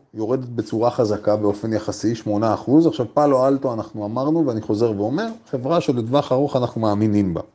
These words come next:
אבל אני רוצה להזכיר, אגב, הדוחות של פאלו אלטו יהיו ב-, אה, שמונה עשר באוגוסט,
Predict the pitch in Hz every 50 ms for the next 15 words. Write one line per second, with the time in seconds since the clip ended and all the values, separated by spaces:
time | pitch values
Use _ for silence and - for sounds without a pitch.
0 | _ _ _ _ _ _ _ - - _ _ - - - - - - - - -
1 | - - _ - 104 127 180 208 208 185 180 165 160 160 156 151 151 180 180 175
2 | 151 135 - - - 143 120 107 - - - _ _ _ _ _ _ _ _ _
3 | _ _ _ _ _ _ _ _ _ _ - - 117 110 117 113 107 107 107 107
4 | 110 - - 156 151 156 156 139 135 - 139 135 135 127 127 127 123 117 123 113
5 | 117 120 117 117 113 110 107 - - _ _ _ _ _ _ _ _ _ _ _
6 | _ _ _ _ _ - - 104 101 101 101 101 101 95 82 - - - - -
7 | - - - - - - - - - - - 117 117 123 127 123 - - 127 107
8 | 107 107 104 104 107 127 170 202 196 - - -